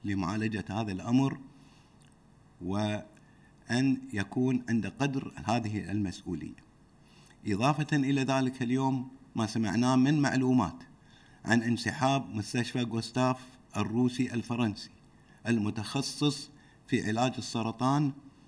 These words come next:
من الكويت، وهذه طبعًا نتيجة طبيعية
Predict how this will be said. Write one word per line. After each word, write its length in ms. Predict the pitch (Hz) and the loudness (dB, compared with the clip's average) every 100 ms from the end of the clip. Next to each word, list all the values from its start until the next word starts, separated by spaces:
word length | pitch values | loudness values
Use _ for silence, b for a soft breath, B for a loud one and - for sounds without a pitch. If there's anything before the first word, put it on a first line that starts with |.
| B - | B 2
من 220 | 120 110 | 2 4
الكويت، 440 | - - 69 - - - b b b b - | 0 -4 -6 -8 -20 -20 b b b b -8
وهذه 500 | 95 120 113 120 120 - - - | -2 0 2 0 -2 -8 -14 -4
طبعًا 420 | 104 90 110 104 - B B B - | -4 -2 -2 -4 -10 B B B 0
نتيجة 340 | 110 156 135 | 2 2 2
طبيعية 720 | 127 131 120 123 131 143 151 | 0 0 2 2 4 4 2